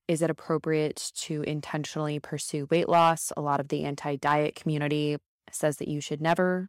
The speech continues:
pursue weight loss, the food freedom space,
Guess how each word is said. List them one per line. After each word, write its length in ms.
pursue 400
weight 220
loss, 560
the 80
food 220
freedom 380
space, 720